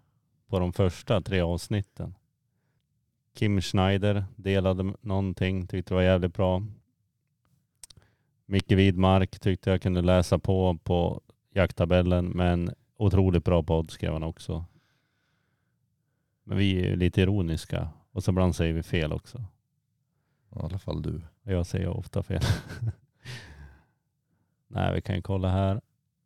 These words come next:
Speaker 1: Vad skrev den här då? "Grymt kul att ni börjar med poddar." Hans namn var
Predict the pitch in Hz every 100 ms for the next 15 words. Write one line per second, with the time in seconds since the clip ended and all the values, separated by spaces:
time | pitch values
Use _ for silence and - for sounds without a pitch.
0 | _ _ _ _ _ - - - 104 95
1 | 104 98 92 104 101 92 101 101 107 107
2 | 101 90 95 95 95 87 95 85 87 92
3 | 92 - _ _ _ _ _ _ _ _
4 | _ - 104 92 - 95 95 95 90 85
5 | 82 85